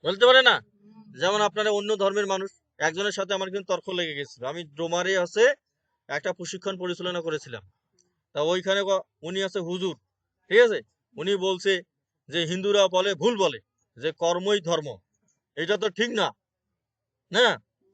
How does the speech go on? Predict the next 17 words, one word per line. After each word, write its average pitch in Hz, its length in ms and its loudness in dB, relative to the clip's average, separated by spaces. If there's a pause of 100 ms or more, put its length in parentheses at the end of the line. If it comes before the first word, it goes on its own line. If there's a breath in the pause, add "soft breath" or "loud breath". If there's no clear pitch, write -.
তখন 160 220 -2
আমি 202 220 2
আছে 190 200 -2
ওনাকে 185 360 0 (960)
ওই 214 180 4
সবার 196 360 2
ভিতরে 190 340 4 (760)
আলোচনার 185 460 -4 (100)
ইয়ার 180 200 2
ভিতরেই, 196 380 0 (320)
এর 165 100 -2 (120)
ট্রেনিং 196 280 0
এর 208 100 2
ভিতরে 196 220 -2
আমি 190 160 -2
আছে 190 200 -6
এটা 180 160 -2